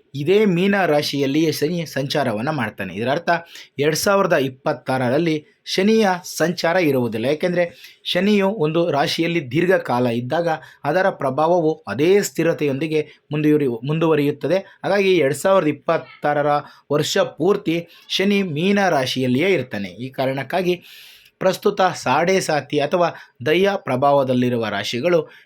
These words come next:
ಎರಡ್ ಸಾವಿರದ ಇಪ್ಪತ್ತಾರರ ವರ್ಷ ಪೂರ್ತಿ ಇದೇ ಪರಿಸ್ಥಿತಿಯನ್ನು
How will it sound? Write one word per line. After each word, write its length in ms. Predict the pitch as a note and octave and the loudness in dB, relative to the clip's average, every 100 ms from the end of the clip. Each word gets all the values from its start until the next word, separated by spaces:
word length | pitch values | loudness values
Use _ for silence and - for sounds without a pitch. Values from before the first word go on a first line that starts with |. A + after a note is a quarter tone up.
| _ | _
ಎರಡ್ 160 | C#3+ E3+ | -2 -2
ಸಾವಿರದ 300 | - G3+ F3+ | 0 2 2
ಇಪ್ಪತ್ತಾರರ 720 | D3+ - F3+ - D3+ D3 D3 | -2 -2 -4 0 0 2 2
ವರ್ಷ 380 | C3+ C3+ - E3 | 0 -2 -2 -2
ಪೂರ್ತಿ 800 | C#3 - - E3+ A3 A3 E3+ E3+ - - - | -4 -4 -2 2 2 0 -4 -4 -10 -16 -6
ಇದೇ 300 | C3 F#3+ G#3+ | -2 2 2
ಪರಿಸ್ಥಿತಿಯನ್ನು 1160 | A3 E3 D#3 - C3+ C#3 C3 B2+ G#3 - - | 2 0 0 -2 -6 -4 -2 -2 -4 -8 -20